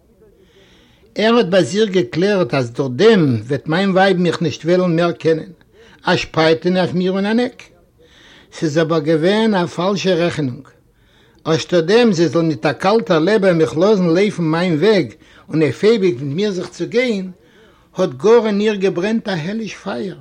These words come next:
עס טייט שיר מאנזלן אזוי אין שטאן, עפעס א ארבעטע מיידל זאל פישקען בעסער געפעלן פון איר. דאס איז דאך א זאך באלעדיגונג, וואס איז שווער אראפצושלינגען. ניין, מען קען אז איינס נישט דא לאזן.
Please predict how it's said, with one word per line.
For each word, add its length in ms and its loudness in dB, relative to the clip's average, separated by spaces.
עס 80 -20
טייט 400 -4
שיר 240 -6
מאנזלן 520 -2
אזוי 260 -2
אין 120 2
שטאן, 420 -2
עפעס 340 -6
א 40 -2
ארבעטע 500 -2
מיידל 360 2
זאל 200 -2
פישקען 540 -6
בעסער 280 -4
געפעלן 420 -6
פון 220 -8
איר. 220 -8
דאס 200 -4
איז 80 -8
דאך 180 -4
א 100 -2
זאך 300 -4
באלעדיגונג, 720 -4
וואס 200 -10
איז 80 -10
שווער 360 -4
אראפצושלינגען. 720 -8
ניין, 180 -2
מען 120 -8
קען 220 0
אז 200 0
איינס 260 -2
נישט 240 -4
דא 120 -4
לאזן. 280 -6